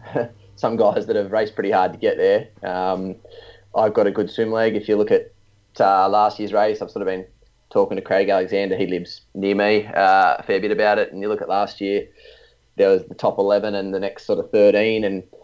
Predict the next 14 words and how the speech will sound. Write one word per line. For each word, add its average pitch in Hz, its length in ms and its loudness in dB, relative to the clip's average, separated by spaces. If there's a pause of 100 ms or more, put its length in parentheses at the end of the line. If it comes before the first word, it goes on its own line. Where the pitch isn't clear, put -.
(160)
there's 98 160 2
only 110 280 2
really 98 320 4
three 104 240 2
or 98 80 0
four 104 220 2
more 101 180 2
guys 98 400 2
who 98 100 -4
rode 95 300 2
back 92 360 -2
into 110 260 -6
the 92 100 0
race 95 320 0